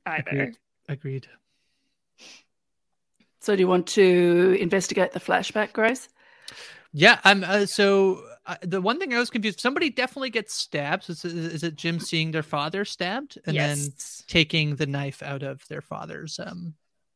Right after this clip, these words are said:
Speaker 2: yeah, from their father?
Speaker 1: Mm-hmm.
Speaker 2: Um, yeah, so a bit traumatic, yeah.
Speaker 1: Yeah,
Speaker 3: It's
Speaker 1: definitely.
Speaker 3: very, like, we've seen, we've seen stabbing and hanging and, uh, swords through the eye,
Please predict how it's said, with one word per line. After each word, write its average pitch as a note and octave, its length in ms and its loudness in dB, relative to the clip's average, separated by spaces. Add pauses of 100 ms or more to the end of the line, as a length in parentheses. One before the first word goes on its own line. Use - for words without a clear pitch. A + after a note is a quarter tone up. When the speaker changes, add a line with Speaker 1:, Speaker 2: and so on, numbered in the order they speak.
(120)
Speaker 2:
yeah, F3+ 160 4
from - 160 -6
their D3+ 100 0
father? F#3 340 -4 (260)
Speaker 1:
Mm-hmm. F#3+ 260 -6
Speaker 2:
Um, C#3+ 320 -4 (200)
yeah, C#3+ 220 -6 (120)
so E3+ 400 -2
a C4 60 -2
bit F#4 180 0
traumatic, C#3 640 -8 (120)
yeah. F3+ 160 -6 (720)
Speaker 1:
Yeah, F3 200 -4
Speaker 3:
It's - 560 6 (100)
Speaker 1:
definitely. - 480 -12
Speaker 3:
very, C#4+ 720 10
like, A3+ 220 10
we've B3 200 4
seen, D4+ 220 0 (100)
we've A4 140 4
seen B4+ 160 4
stabbing B3+ 420 8
and A#3 120 4
hanging G#3+ 580 2
and, G3 280 -4 (420)
uh, F#3 460 8
swords G3+ 440 2
through F#3 160 -4
the - 180 -8
eye, - 400 -6